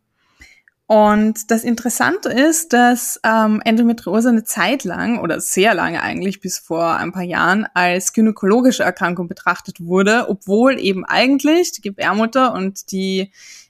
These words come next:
ähm, Geschlechtsorgane gar nicht viel damit zu tun haben. Eher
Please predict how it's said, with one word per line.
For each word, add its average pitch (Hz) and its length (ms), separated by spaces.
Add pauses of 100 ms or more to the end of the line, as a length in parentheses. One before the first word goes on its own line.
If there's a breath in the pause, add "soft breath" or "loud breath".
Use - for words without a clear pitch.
ähm, 190 240
Geschlechtsorgane 208 800
gar 196 120
nicht 220 200
viel 247 100
damit 247 220
zu - 100
tun 226 300
haben. 196 260 (460)
Eher 285 320